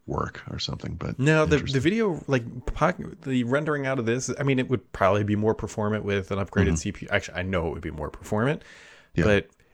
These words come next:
Speaker 2: I have enough horsepower in that machine, actually enough cores, that for what I, the way it runs is, like, I can just hit render and just close the window and then continue on with my usual work stuff, and it doesn't impact. It only takes, like, fifteen minutes to render out,
Speaker 1: Yeah.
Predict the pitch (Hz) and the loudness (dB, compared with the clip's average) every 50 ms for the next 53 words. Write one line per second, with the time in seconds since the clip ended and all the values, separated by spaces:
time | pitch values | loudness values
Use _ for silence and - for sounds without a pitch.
0 | _ _ _ _ _ - - 117 131 139 135 135 123 117 - - - 120 113 - | _ _ _ _ _ -2 0 2 2 4 4 4 4 2 2 2 0 0 0 2
1 | - - 113 104 104 101 98 95 85 87 85 - 113 - - 98 - - 90 82 | 2 2 4 4 4 2 0 -2 -4 -4 -2 -2 -2 0 0 -2 0 0 0 0
2 | 82 - - - - - 113 101 87 80 78 78 - - - 101 90 85 82 - | -2 -4 -6 -6 0 4 4 4 4 2 0 -2 -4 -4 0 0 0 0 0 -4
3 | _ _ _ _ _ - - - - 113 98 104 98 98 - - - - - - | _ _ _ _ _ -20 -12 -4 -2 0 2 2 2 2 0 -2 -6 -18 -16 -14
4 | - - 131 120 104 101 104 95 80 85 92 104 104 90 90 - - 85 82 82 | -12 -6 -4 -2 0 2 2 0 0 2 2 2 2 2 0 -4 -6 -4 -4 -2
5 | 80 - 90 87 - 98 87 87 - - - 95 73 90 101 107 104 92 101 98 | 0 0 0 0 0 -4 -4 -4 -4 -2 -2 -2 0 2 2 2 2 2 2 2
6 | 98 85 82 85 90 85 - - - 113 104 98 92 85 92 90 95 101 101 92 | 2 0 0 -2 -4 -6 -6 -2 0 0 2 2 0 0 -2 0 0 0 2 2
7 | 92 87 85 85 82 - 92 87 87 85 82 95 95 - - 98 95 92 87 87 | 2 2 2 0 -2 -2 -4 -4 -4 -4 -6 -8 -10 -8 -6 -6 -4 -4 -4 -6
8 | 87 87 87 85 85 90 92 90 85 87 87 82 82 87 98 104 117 - - - | -6 -6 -6 -6 -4 -2 -4 -4 -4 -4 -4 -4 -2 0 0 0 0 0 0 0
9 | 151 151 - - 101 95 87 - 92 85 90 82 82 76 - - - - - - | 0 0 0 -2 -4 -4 -2 -2 -2 -2 -2 -4 -6 -6 -6 -6 -6 -8 -8 -4
10 | 139 156 165 139 107 - - 90 85 - - - - - - 73 - - - 80 | 0 2 2 2 2 2 0 0 -2 -4 -8 -10 -10 -10 -12 -12 -12 -12 -12 -12
11 | - 62 64 60 - - - 71 65 - - - 76 73 69 69 71 - - - | -10 -10 -12 -12 -12 -12 -12 -10 -10 -10 -10 -10 -8 -6 -4 -2 -2 -2 -2 -2